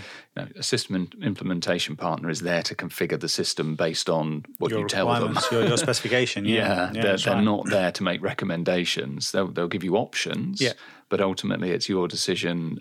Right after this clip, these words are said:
Speaker 1: a-, as the client to make
Speaker 2: Mm.
Speaker 1: those calls. Um, and, you know, in certain circumstances, um, where people have been over, overly reliant on, on these third parties, it can really store up problems in the future.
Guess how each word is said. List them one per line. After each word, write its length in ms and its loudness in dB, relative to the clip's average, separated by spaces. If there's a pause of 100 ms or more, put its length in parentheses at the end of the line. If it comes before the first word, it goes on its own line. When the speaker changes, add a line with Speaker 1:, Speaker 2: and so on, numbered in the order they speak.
Speaker 1:
a-, 220 -2
as 220 -2
the 100 -6
client 460 -2
to 80 -8
make 180 0
Speaker 2:
Mm. 60 2
Speaker 1:
those 220 2
calls. 640 -2 (460)
Um, 680 2
and, 360 4 (160)
you 160 0
know, 140 2
in 120 2
certain 420 2
circumstances, 1160 0 (480)
um, 680 2 (240)
where 300 2
people 360 -6
have 400 -4
been 160 0
over, 400 0 (200)
overly 520 0
reliant 600 0
on, 360 -2
on 260 -2
these 220 -4
third 260 -2
parties, 480 -4
it 80 -10
can 200 -8
really 320 -2
store 340 2
up 140 -2
problems 500 -4
in 100 -8
the 80 -8
future. 580 -4